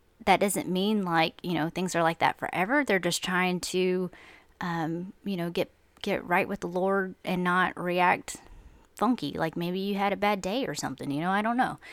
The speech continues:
Um, but a lot of times people wanna write off the gathering of believers just because it's complicated, because there's,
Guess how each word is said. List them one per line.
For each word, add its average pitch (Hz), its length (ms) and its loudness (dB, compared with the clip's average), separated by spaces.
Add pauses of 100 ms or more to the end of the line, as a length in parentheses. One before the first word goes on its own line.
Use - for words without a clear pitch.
(300)
Um, 170 140 -4
but 180 100 2
a 175 40 6
lot 208 160 10
of 220 80 2
times 220 260 -2
people 208 300 -4
wanna 185 180 0
write 180 260 4
off 175 520 2
the 170 60 -6
gathering 175 420 6
of 160 100 -8
believers 175 540 -2
just - 180 -2
because 254 320 0
it's 220 140 -6
complicated, 175 680 -4
because 175 320 -4
there's, 170 340 -6